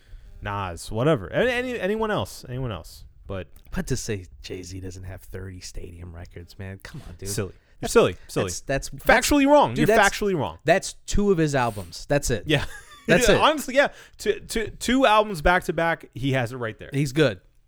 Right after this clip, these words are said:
Speaker 2: He's good to go. This guy has been out there performing full albums. Not just, "Here, here's my greatest hits. Let me give you a good set list." No. He sat down and said, "You know what? I have put out albums so good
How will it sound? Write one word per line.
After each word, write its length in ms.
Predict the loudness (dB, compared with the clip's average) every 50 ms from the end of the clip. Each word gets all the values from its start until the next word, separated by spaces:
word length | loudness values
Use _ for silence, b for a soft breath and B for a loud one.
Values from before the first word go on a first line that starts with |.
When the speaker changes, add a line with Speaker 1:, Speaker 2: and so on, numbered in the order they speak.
| _ _
Speaker 2:
He's 160 | -4 -2 0
good 160 | 0 0 0
to 80 | 0 -2
go. 240 | -2 -4 -4 -6 -10 -18 _ _ _ _ _ _ _ _ _ _ _ _ _ _ -4 _
This 140 | 2 2 4
guy 200 | 2 4 4 6 4
has 120 | 4 4
been 160 | 0 -2 -2 0
out 220 | -2 -2 -2 0
there 100 | -2 -2
performing 640 | 0 0 -4 -4 -4 -4 -4 -4 -2 -2 -4 -6 -6 -10
full 400 | _ -8 2 6 6 6 6 6 2
albums. 560 | -2 -2 -2 -4 -6 -8 -10 -10 -12 -14 -14 b b b b
Not 240 | -2 -2 -2 -2 0
just, 340 | 0 0 2 0 -2 -6 b b b b 2
"Here, 260 | 4 4 4 4 2
here's 260 | 2 2 4 4 4 2
my 140 | 0 -2
greatest 440 | -2 0 0 0 2 2 0 0 0
hits. 360 | -2 -2 -2 -4 -8 -12 -12 -6 -4
Let 100 | -2 -2
me 100 | -2 -2
give 200 | 0 0 0 2
you 140 | 2 0
a 40 | 0
good 220 | 0 0 -2 -2 -2
set 280 | 0 0 2 2 2 0
list." 240 | -4 -4 -4 -2
No. 260 | 2 2 4 2 2 b b b b b
He 120 | b -4 -4
sat 280 | 0 2 2 2 4
down 180 | 2 2 0 0
and 80 | 0 0
said, 220 | 0 0 2 2
"You 80 | 2 2
know 160 | 4 4 4
what? 320 | 4 2 2 2 0 -4 b b b b b b b b b b b -20 -20 -20 -20 _ _ _ _ _ _ _
I 220 | 2 2 4 4 4
have 200 | 4 2 2 0
put 160 | 0 2 4
out 160 | 2 2 2
albums 400 | 2 2 0 0 -2 -4 -4 -6
so 320 | -6 0 2 4 4 4
good 400 | 4 4 4 4 4 2 -2 -6